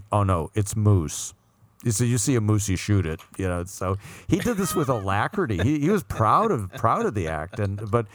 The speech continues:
but, but, you know, like every good hunter, it's snout to tail utilization of the animal. He respects the flesh. And so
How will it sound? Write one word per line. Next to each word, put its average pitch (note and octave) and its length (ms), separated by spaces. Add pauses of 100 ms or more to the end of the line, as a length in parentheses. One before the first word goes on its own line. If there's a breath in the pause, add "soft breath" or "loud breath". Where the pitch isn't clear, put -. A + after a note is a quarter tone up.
(300 loud breath)
but, D#3 280
but, E3+ 300
you F#3 80
know, G3+ 100
like F3 220
every E3 220
good D#3+ 180
hunter, C3+ 480
it's A2+ 160
snout C3+ 400
to A#2+ 60
tail B2 520
utilization A#2+ 800
of F2 100
the E2 140
animal. G#2+ 380
He G#2+ 100
respects A2 520
the E2+ 100
flesh. G#2+ 520
And F2+ 140
so G#2 280